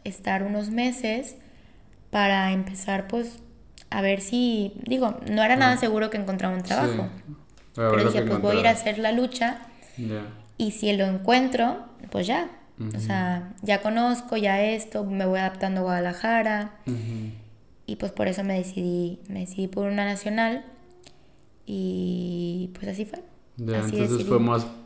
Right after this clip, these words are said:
Speaker 2: por la parte de la experiencia laboral y
Speaker 1: Sí.
Speaker 2: que en sí por la escuela.
Speaker 1: Exacto. Y decidí a Guadalajara porque, pues, ahí estaba mi hermana
Speaker 2: Ujú.
Speaker 1: y, pues, viví con ella.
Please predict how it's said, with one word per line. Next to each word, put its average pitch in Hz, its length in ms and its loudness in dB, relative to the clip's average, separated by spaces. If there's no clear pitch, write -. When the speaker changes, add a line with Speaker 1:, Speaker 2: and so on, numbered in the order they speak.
Speaker 2:
por 123 140 4
la 110 140 4
parte 107 180 2
de 117 60 4
la 113 80 4
experiencia 104 420 -2
laboral 101 680 2
y 101 80 -2
Speaker 1:
Sí. 226 280 -4
Speaker 2:
que 120 80 -2
en 117 80 2
sí 113 140 4
por 113 180 4
la 113 80 8
escuela. 107 560 4
Speaker 1:
Exacto. - 520 -6
Y 240 300 6
decidí 220 320 4
a 220 60 8
Guadalajara 240 640 8
porque, 226 240 -4
pues, 196 200 -4
ahí 190 120 0
estaba 185 260 2
mi 208 100 2
hermana 226 600 2
Speaker 2:
Ujú. 113 400 -2
Speaker 1:
y, 190 240 0
pues, 185 200 -2
viví 180 180 0
con 175 220 -4
ella. 175 280 -4